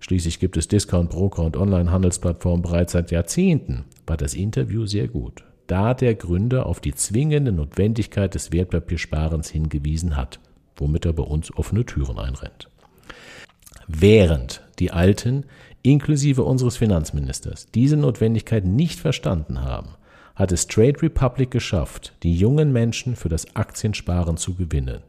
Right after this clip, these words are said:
Viele, viele von denen. Dafür verdient Trade Republic einen Orden. Selbst regelmäßiges Sparen mit kleinsten Beträgen schafft Vermögen und wenn es mal ein Börsengewitter gibt, macht das nichts,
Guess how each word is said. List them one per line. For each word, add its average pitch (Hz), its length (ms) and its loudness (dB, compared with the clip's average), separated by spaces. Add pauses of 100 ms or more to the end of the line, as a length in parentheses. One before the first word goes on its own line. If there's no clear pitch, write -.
(480)
Viele, 85 460 0 (120)
viele 69 380 -2
von 65 220 -8
denen. 73 240 -10 (520)
Dafür 110 360 2
verdient 87 420 0
Trade 85 260 2
Republic 76 500 -4
einen 65 260 -2 (200)
Orden. - 440 -2 (1120)
Selbst 120 340 4
regelmäßiges 156 720 4
Sparen 80 500 2
mit 80 120 -2
kleinsten 110 480 0
Beträgen 82 500 -2
schafft - 300 -2
Vermögen 98 560 0
und 95 260 -6
wenn 95 140 4
es 95 120 -2
mal 90 140 2
ein 87 80 2
Börsengewitter 107 720 2
gibt, - 300 -6
macht 80 240 0
das 71 200 -4
nichts, - 560 -6